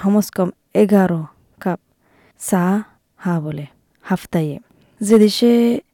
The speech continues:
তুই তোমার চা হা দিয়ান পছন্দ করো, ইয়া নিজের গার্ডেন, চার ফাতার কেতি গার্ডেন লাগা দিয়ান পছন্দ করো,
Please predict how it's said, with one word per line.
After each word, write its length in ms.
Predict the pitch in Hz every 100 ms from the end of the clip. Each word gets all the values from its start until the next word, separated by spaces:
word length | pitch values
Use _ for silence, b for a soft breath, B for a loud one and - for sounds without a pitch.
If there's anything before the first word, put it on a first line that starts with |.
| _
তুই 500 | - 170 185 196 202 190
তোমার 240 | 165 175
চা 580 | 185 - 160 165 175 208 - _
হা 300 | - 196 190
দিয়ান 260 | 180 190 185
পছন্দ 320 | 165 - 180 175
করো, 260 | 175 170 220 _ _ _ _ _ -
ইয়া 360 | 202 190 190 - _ -
নিজের 420 | 185 170 180 165 - _ _ _ -
গার্ডেন, 480 | 170 165 185 190 180
চার 300 | - 170 180
ফাতার 420 | - 180 - 185 -
কেতি 300 | 196 190 196
গার্ডেন 360 | 180 160 165 180
লাগা 300 | 175 160 156
দিয়ান 300 | 156 185 180
পছন্দ 380 | 165 160 170 165
করো, 240 | 170